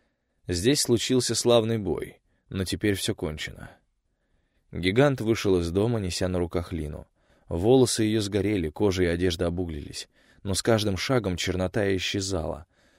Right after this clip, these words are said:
Когда он донес ее и положил на траву рядом с Лешкой, даже кожные покровы порозовели.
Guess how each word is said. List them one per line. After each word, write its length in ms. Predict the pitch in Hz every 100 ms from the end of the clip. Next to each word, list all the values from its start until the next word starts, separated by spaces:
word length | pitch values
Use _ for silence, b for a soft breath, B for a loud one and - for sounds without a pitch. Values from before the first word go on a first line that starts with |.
| _ -
Когда 260 | 92 117
он 160 | 117 113
донес 380 | 117 131 127 98
ее 200 | 85 85
и 20 |
положил 420 | 90 95 95 98
на 100 | 95
траву 320 | 95 98 101
рядом 280 | 95 90 87
с 100 | -
Лешкой, 420 | 113 110 - - b b b -
даже 560 | 90 110 101 107 95 -
кожные 380 | 120 104 107
покровы 480 | 101 123 127 113 82
порозовели. 760 | 73 82 82 85 78 62 -